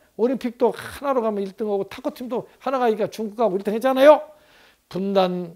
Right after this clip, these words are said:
통일 비용보다 분단 비용은 상상할 수 없도록 많이 든다. 최고 분단 비용은 죽음이다. 이런 걸 강조해서 말씀드리고,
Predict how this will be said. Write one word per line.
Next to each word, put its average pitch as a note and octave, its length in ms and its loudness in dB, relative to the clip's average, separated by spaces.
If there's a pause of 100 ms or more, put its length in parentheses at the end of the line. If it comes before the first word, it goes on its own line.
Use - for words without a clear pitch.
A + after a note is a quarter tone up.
(140)
통일 A3+ 420 -2
비용보다 E3 540 -2
분단 D#3 460 -8
비용은 C#3 340 -10
상상할 C4 760 -12
수 G#3 160 -16
없도록 G#3+ 280 -14
많이 - 220 -20
든다. - 240 -20 (420)
최고 A3 460 -2
분단 D#3+ 400 -6
비용은 C3 220 -10 (300)
죽음이다. G3 600 -2 (420)
이런 D3+ 140 -10
걸 C3+ 80 -12
강조해서 D3+ 440 -6
말씀드리고, D#3+ 880 4